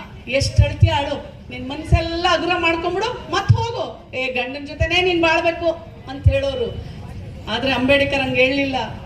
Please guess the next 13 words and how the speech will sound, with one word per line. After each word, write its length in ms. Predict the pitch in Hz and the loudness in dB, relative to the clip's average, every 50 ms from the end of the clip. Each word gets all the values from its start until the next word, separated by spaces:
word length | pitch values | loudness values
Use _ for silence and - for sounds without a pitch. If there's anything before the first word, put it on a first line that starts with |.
| - - 226 | -8 -4 -2
"ಅಳಬೇಡವ, 480 | 254 294 330 339 381 381 392 370 330 302 285 254 247 247 - - - - - - - - - - - - - - - - - 311 | 2 4 6 6 6 6 6 4 2 0 -2 -2 -2 -4 -6 -8 -12 -14 -16 -16 -16 -16 -18 -18 -16 -16 -16 -16 -16 -8 0 0
ಹತ್ರ 300 | 339 339 339 - 494 440 415 | 0 0 2 2 4 4 6
ನಾನೊಂದ್ 400 | 403 381 359 370 381 370 339 339 | 6 4 4 4 2 2 2 2
ಕಾನೂನು 340 | 339 320 349 381 403 403 392 | 0 0 2 2 2 2 0
ಮಾಡಿದೀನಿ, 500 | 381 359 359 359 359 339 349 339 320 277 233 214 - - - - - - - - - - | 2 2 2 2 2 0 2 2 2 2 0 -4 -6 -8 -10 -12 -12 -12 -12 -8 -2 0
ಹಾಕವ 340 | 320 - - 523 494 427 415 | 0 0 2 2 4 4 6
ಅವನ್ 240 | 392 370 349 339 | 4 4 0 -2
ಮೇಲೆ 200 | 339 339 339 339 | -2 -2 -2 -2
ಕೇಸು, 380 | 330 311 302 311 302 302 262 214 185 190 - - - - - - - - - - - - - - - - - - - - - - - | -2 -2 -2 -2 -4 -6 -6 -6 -8 -8 -12 -14 -16 -18 -18 -18 -16 -16 -14 -14 -14 -14 -12 -12 -12 -12 -10 -10 -10 -6 -4 0 2
ನೆಕ್ಸ್ಟ್ 280 | 330 381 381 740 - - | 2 2 2 0 0 2
ಟೈಮ್ 220 | 440 466 466 440 | 2 2 2 2
ಸರಿಯಾಗಿರ್ತಾನವ 720 | 440 339 339 370 427 427 403 415 381 349 370 381 381 381 370 | 0 2 4 4 4 2 2 -2 -6 -4 -4 -4 -4 -4 -4
ಅವನು" 580 | 359 330 311 294 269 269 262 269 285 285 - | -4 -4 -2 -4 -4 -6 -6 -10 -12 -14 -16